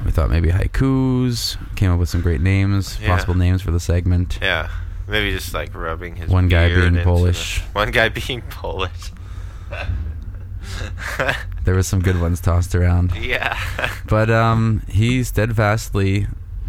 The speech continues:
Speaker 2: Refused?
Speaker 1: r-, refused. Well, he
Speaker 2: Really?
Speaker 1: didn't, he never refused. He just kinda never got around to doing
Speaker 2: I'm
Speaker 1: it.
Speaker 2: not doing that.
Speaker 1: Yeah, pretty much.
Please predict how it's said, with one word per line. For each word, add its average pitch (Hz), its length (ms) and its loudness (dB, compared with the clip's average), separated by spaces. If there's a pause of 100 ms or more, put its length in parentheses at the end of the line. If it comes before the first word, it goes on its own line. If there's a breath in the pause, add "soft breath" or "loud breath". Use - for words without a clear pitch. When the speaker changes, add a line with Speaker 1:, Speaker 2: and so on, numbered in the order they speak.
(120)
Speaker 2:
Refused? 104 680 2
Speaker 1:
r-, 101 40 2
refused. 90 540 0
Well, 143 160 2
he 147 80 6
Speaker 2:
Really? 165 200 4
Speaker 1:
didn't, 165 100 0
he 131 60 2
never 135 200 2
refused. 92 540 2
He 101 80 2
just 90 180 0
kinda 87 320 2 (400)
never 87 380 2
got 87 160 2
around 85 280 2
to - 60 -4
doing 87 140 4
Speaker 2:
I'm 131 160 6
Speaker 1:
it. - 20 4
Speaker 2:
not 101 220 2
doing 98 300 0
that. 107 420 4 (100)
Speaker 1:
Yeah, 87 240 4
pretty 98 280 2
much. 87 400 0